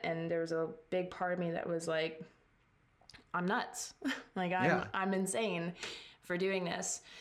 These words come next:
Speaker 1: Um, and, you know, I've definitely had moments too. The, the thing about being out on your own is, is the fear of, like, the next meal. Even if you're doing really well and everything's going great, there's always that moment where you're like, "Oh, but in two months, like,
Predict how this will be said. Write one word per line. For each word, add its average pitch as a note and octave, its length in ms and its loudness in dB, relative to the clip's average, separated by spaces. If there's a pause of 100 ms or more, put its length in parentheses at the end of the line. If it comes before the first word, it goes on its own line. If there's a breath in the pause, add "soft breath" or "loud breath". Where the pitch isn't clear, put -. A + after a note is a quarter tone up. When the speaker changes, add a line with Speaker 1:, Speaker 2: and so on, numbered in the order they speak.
(260 loud breath)
Speaker 1:
Um, F3 600 4
and, G#3 200 2
you - 60 0
know, B3 100 4
I've A#3+ 140 2
definitely B3 340 0
had F3+ 180 2
moments E3 460 0
too. E3+ 280 2
The, G3 180 -2
the G#3+ 160 0
thing A#3+ 200 2
about F#3 240 0
being E3+ 160 0
out E3+ 120 0
on E3+ 100 -2
your E3 140 0
own E3 160 0
is, D#3+ 260 -2
is - 240 -2
the E3+ 80 -4
fear E3 340 0
of, D#3 140 0
like, D#3 360 -2 (220)
the F3 60 -2
next E3 320 0
meal. E3+ 460 0
Even G#3+ 200 4
if G#3 100 2
you're G3+ 100 2
doing F3+ 280 2
really E3+ 200 4
well E3 460 2 (360 loud breath)
and F3 140 2
everything's F3+ 380 2
going E3+ 220 2
great, E3+ 460 0
there's F#3 160 2
always F#3 240 4
that F3 140 0
moment F3 280 0
where F3+ 100 0
you're F3+ 80 0
like, - 320 -4 (320)
"Oh, F3+ 140 2
but E3+ 160 0
in E3 140 -2
two - 180 0
months, F3 420 2
like, - 320 -2